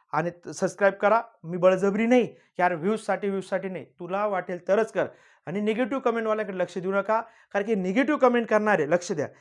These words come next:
निगेटिव्ह कमेंट करणारे नव्याण्णव टक्के हे असे असतात, ते पाचच्या रेंजमध्ये नसतात, ते सिलेक्शनच्या रेंजमध्ये नसतात, कारण की त्यांचं काम असं असतं की जे योग्य दिशेने चालू आहे त्यांचा मार्ग बिघडवण्याचा.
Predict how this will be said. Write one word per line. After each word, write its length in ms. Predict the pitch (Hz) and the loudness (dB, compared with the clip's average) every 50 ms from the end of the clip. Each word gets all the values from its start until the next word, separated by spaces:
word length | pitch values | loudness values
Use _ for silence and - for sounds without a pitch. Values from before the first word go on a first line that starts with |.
| _ _ _ _ - | _ _ _ _ -4
निगेटिव्ह 360 | 185 214 233 254 208 269 262 | -2 -2 -2 -2 -4 -4 2
कमेंट 300 | - 240 233 233 233 208 | 2 2 2 2 -2 0
करणारे 440 | 226 220 247 226 220 214 220 233 233 - - _ _ _ _ _ _ _ _ _ _ _ 139 | 0 0 4 4 4 4 4 2 2 -2 -10 _ _ _ _ _ _ _ _ _ _ _ -6
नव्याण्णव 420 | 143 160 175 196 262 294 302 302 | -2 2 6 6 8 8 8 8
टक्के 280 | 285 269 254 254 254 247 | 6 6 4 4 4 6
हे 120 | 233 240 | 6 8
असे 240 | 226 214 196 226 233 | 6 6 6 4 2
असतात, 300 | 214 214 - 233 226 226 226 _ _ - | 2 4 4 4 4 4 0 _ _ -4
ते 60 | 226 | -4
पाचच्या 600 | 220 220 - 214 208 208 - - 233 233 233 214 | -4 2 4 4 4 4 4 4 4 4 4 2
रेंजमध्ये 380 | 180 196 202 202 196 202 202 196 | 2 2 2 2 0 -2 -2 -2
नसतात, 280 | 180 170 - - 156 135 - _ _ _ _ _ _ | -4 -4 0 -2 -2 -2 -2 _ _ _ _ _ _
ते 80 | 196 190 | -6 -4
सिलेक्शनच्या 500 | - 226 214 220 214 - 226 - 226 208 | -2 2 2 2 2 2 -2 0 0 0
रेंजमध्ये 360 | 202 202 202 196 202 196 190 | 0 -2 -2 -2 -2 -2 -2
नसतात, 300 | 185 175 170 - 160 127 - _ | -2 -4 -2 -2 -4 -4 -4 _
कारण 220 | - 160 170 190 185 | 2 2 2 2 -2
की 80 | 208 | -4
त्यांचं 280 | 202 202 202 196 - 214 | -8 -8 -8 -6 -6 -8
काम 340 | 202 - 185 180 196 202 196 | -2 0 0 0 0 -2 -4
असं 180 | 196 - 220 | -4 -2 -4
असतं 240 | 214 208 208 247 247 240 - - - - _ _ | -4 -2 0 -2 -2 -2 -4 -12 -20 -20 _ _
की 80 | 170 208 | -4 -4
जे 220 | 170 185 240 226 | 2 6 6 6
योग्य 320 | 202 160 185 190 180 226 269 | 6 6 2 2 2 0 0
दिशेने 300 | 214 247 - 262 240 226 | 0 0 2 2 2 4
चालू 220 | - 208 202 214 | 4 2 2 2
आहे 80 | 226 220 - | 2 0 0
त्यांचा 260 | 202 196 190 - 202 165 151 156 | -4 -4 -2 -4 -6 -6 -2 0
मार्ग 260 | 175 185 202 214 226 | 2 2 2 2 0
बिघडवण्याचा. 600 | 196 214 202 208 208 202 185 170 160 - 214 | 0 0 -2 -2 -2 -2 -4 -6 0 0 0